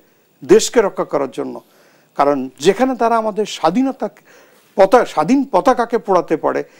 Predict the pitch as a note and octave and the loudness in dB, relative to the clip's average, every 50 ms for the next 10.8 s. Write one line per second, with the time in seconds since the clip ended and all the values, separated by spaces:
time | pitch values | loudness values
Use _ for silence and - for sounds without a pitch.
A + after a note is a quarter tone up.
0 | _ - _ _ _ - A#3+ A#3+ - A#3+ A3 G#3+ A3+ A#3 G#3 G3+ G3 A3+ G#3+ - | _ -20 _ _ _ -4 -2 0 2 2 2 2 2 0 0 2 2 0 0 -2
1 | - - B3+ - - - A#3 F3 G3+ A3+ A3 A#3+ A#3+ A#3+ A#3 A3 A3+ A3 - - | -4 -6 -6 -4 -2 -4 -2 2 2 0 0 0 -2 -2 -2 -2 -4 -4 -4 -6
2 | A#3+ - G#3+ G3+ A#3 C#4 - - - - - - - _ _ - - B3+ D4 D#4+ | 0 2 4 4 4 4 2 0 -6 -14 -20 -20 -20 _ _ 2 4 4 4 4
3 | - - D4+ - - - F3+ C3 G#2 - _ _ _ _ _ _ _ _ _ _ | 4 2 0 0 0 -4 -6 -6 -6 -10 _ _ _ _ _ _ _ _ _ _
4 | _ - F3+ G#3 G#3 - A#3+ B3 B3 B3+ C4 C#4+ E4 D4+ - - _ _ _ _ | _ 4 6 6 6 6 4 2 4 4 4 2 2 2 -2 -8 _ _ _ _
5 | _ _ _ _ _ _ - B2 A2+ D3+ E3+ F#3+ G3+ G#3 G3+ G#3 G3 - - - | _ _ _ _ _ _ -20 -2 2 2 2 4 4 4 4 2 0 -2 -6 -12
6 | - _ _ _ _ _ _ _ _ _ _ _ _ _ - D#3+ D#3 C#3 - - | -20 _ _ _ _ _ _ _ _ _ _ _ _ _ 0 0 0 0 -2 -8
7 | - - A#3+ C#4 C#4 C4 C4 B3+ - - G3+ F#3 F3+ E3+ - - A3 F#3+ F3+ D3+ | 0 2 2 2 2 2 -2 -2 2 4 4 4 4 2 2 4 4 4 4 2
8 | A2+ - - - - _ _ _ _ _ _ _ - B2 C3+ E3 G3 G#3 G3+ A#3+ | -2 -8 -16 -20 -20 _ _ _ _ _ _ _ -2 -2 2 2 2 4 4 2
9 | A3+ F3+ A3 G#3 G3+ F#3+ D#3+ D#3+ F#3 F#3+ F#3+ - F#3 - F#3+ F3+ F3+ - F3 D#3 | 2 2 0 0 0 2 2 2 0 0 -2 -6 -2 0 0 -2 0 -2 -2 -2
10 | E3+ E3 E3 - E3+ E3 E3+ D#3+ D3+ D3+ D3+ D3 - - E3 D3+ | -2 -4 -2 -4 0 0 2 0 2 2 0 0 0 -2 -6 -8